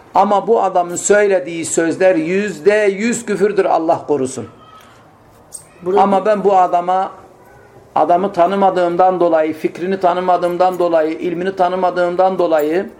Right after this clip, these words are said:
Speaker 1: ve hücceti oluşturmadığımdan dolayı ben şahsen, ben kendim ona kafir diyemem. Ama siz belki görmüşsünüz, tartışmışsınız, emmem ne falan filan bu tür şeyleri oluşturmuşsanız artık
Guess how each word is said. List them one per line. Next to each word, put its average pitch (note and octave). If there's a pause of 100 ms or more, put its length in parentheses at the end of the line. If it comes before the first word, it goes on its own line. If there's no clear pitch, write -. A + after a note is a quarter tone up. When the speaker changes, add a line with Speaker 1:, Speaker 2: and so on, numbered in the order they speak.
(420)
Speaker 1:
ve D#3
hücceti E3+
oluşturmadığımdan F3+
dolayı E3+
ben G3
şahsen, E3
ben G3+
kendim E3+ (100)
ona F#3+
kafir F3
diyemem. F3 (340)
Ama F#3+
siz F3+
belki G#3
görmüşsünüz, F#3+
tartışmışsınız, G3 (540)
emmem F#3+
ne G3+
falan F#3+
filan G3
bu G3
tür G#3
şeyleri F#3
oluşturmuşsanız F3+
artık F#3+